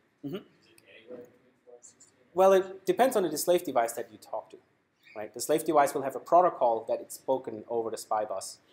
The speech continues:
Speaker 1: and there it will define that it's four, seven, eight, sixteen bit transfers. Okay, let's do an example, because I think that's the most important thing to do with spies.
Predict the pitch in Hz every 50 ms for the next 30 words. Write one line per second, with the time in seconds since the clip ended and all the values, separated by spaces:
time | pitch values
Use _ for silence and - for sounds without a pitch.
0 | _ _ _ _ _ _ _ _ _ 127 117 117 131 131 131 131 139 - - 127
1 | 120 117 123 117 120 117 - - 127 127 123 120 117 107 110 104 _ - - -
2 | - _ _ _ _ _ _ _ _ _ 131 127 127 123 123 120 123 - - -
3 | _ _ - - - - - 123 117 120 120 117 117 - - 117 120 120 120 _
4 | _ _ - - 117 - - - 117 113 110 110 110 _ _ _ _ _ _ _
5 | _ _ _ _ _ _ _ 120 113 - - _ 104 101 - - - - - -
6 | _ _ _ _ _ _ _ _ _ _ _ _ _ _ _ _ _ _ _ _
7 | _ _ _ _ _ _ _ _ _ _ _ _ _ _ _ _ _ _ _ _
8 | _ _ _ _ _ _ _ - 143 143 - 120 98 - - _ _ _ _ _
9 | _ _ _ _ 160 165 - - 214 196 170 - - 143 131 123 - - - -
10 | _ _ _ _ _ _ 120 - 123 127 127 - 156 135 - 147 143 - 147 135
11 | 127 123 117 - 117 - - 123 120 - 104 _ - 107 101 _ _ _ 101 95
12 | - _ _ _ _ - - - - - - - _ -